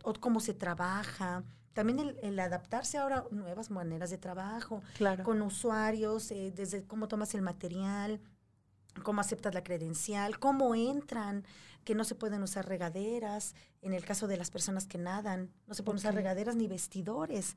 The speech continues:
Speaker 2: Mm.
Speaker 1: Entonces, es cuando valoras, dices, pues, o vengo a la clase o no. Pero muchos que están ahorita que regresaron a nadar,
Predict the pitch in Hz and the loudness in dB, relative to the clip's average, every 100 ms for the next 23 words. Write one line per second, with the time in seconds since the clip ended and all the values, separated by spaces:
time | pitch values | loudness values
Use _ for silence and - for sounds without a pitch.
0 | - 220 220 208 220 247 269 330 302 - | -2 2 4 4 4 4 4 2 -2 -6
1 | - _ 233 240 285 233 185 190 220 240 | -16 _ -6 2 4 6 6 6 6 6
2 | 226 202 202 190 - - - 196 - - | 4 0 -4 -6 -10 -18 -16 -14 -14 -4
3 | 202 190 240 330 339 262 269 277 - 240 | -2 4 4 4 2 0 -2 -2 0 2
4 | 233 330 - _ _ _ _ _ _ _ | 2 0 -4 _ _ _ _ _ _ _
5 | _ _ _ _ _ _ _ _ 247 220 | _ _ _ _ _ _ _ _ 6 8
6 | 226 311 - 381 - - 254 240 240 240 | 8 6 2 -4 -4 0 0 0 -2 -6
7 | 214 196 214 233 240 202 185 185 240 | -6 -6 -2 0 0 0 0 0 -2